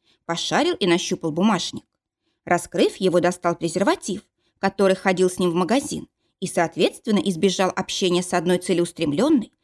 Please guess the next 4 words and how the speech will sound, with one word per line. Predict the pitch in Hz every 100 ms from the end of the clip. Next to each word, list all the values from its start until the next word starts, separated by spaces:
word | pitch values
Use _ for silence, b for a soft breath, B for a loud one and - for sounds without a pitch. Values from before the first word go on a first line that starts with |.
| _
но | - 202
неосторожной | 180 175 - 175 160 160 208
ведьмой. | 240 - 135 - _ _ _ _ _ _
Хитрый, | - 453 - - -